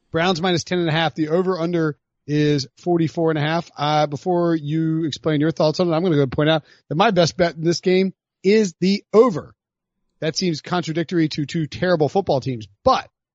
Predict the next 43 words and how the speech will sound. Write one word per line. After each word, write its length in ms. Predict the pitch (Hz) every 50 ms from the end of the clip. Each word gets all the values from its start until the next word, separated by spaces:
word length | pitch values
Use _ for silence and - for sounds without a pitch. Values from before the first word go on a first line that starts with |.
| _ _ -
Rashad 340 | 135 - - 185 180 175 175
Jones, 540 | 143 151 165 170 165 170 165 160 151 - - _ _ _ _ _ _ -
uh, 220 | 117 120 123 123
McClain, 540 | 123 127 - - 165 170 175 170 170 165 165 -
both 300 | 151 127 156 165 151 -
put 180 | - 170 170
on 420 | 170 160 151 147 147 143 143 143 135 _ _ _ _ -
I 180 | 139 143 156
R 180 | 156 151 151 147
by 80 | 147
the 80 | 143 139
Dolphins 320 | 131 151 151 139 135 143
this 140 | 135 131 -
week. 240 | 151 156 143 - -
Myles 240 | 147 147 147 139 117
Garrett 240 | 123 160 151 143 -
suspended 420 | - - - - 170 156 147 135
indefinitely, 540 | 135 127 139 139 123 156 175 165 160 160 -
upheld. 400 | - 127 117 131 151 156 156 151
He 100 | 139 139
won't 160 | 135 135 127
be 80 | 120 131
playing. 340 | 110 120 147 151 147 147 139 - _ _ _ _
Larry 200 | - 139 147 151
Ogunjobi 600 | 143 139 147 143 139 120 123 175 190 196 190 190 180
suspended 420 | - 170 147 - 185 165 160 135 120
for 60 | 139
this 180 | 151 165 151 -
game. 320 | - 180 170 160 160 156 - - _ _
So 140 | - - 156
the 80 | 151
Browns 340 | 131 139 156 170 196 190 143
defense 340 | - 175 170 147 165 - 147
is 80 | 143 120
going 160 | 151 156 139
to 60 | 120
be 100 | 139 151
much 560 | 151 151 156 165 175 185 220 233 202 - -
worse 420 | 151 143 151 139 135 127 - - - _ _ _ _
without 280 | - 143 151 156 151 -
their 120 | 160 147
pass 360 | - 131 147 143 139 131 -
rush. 300 | 151 139 131 127 - -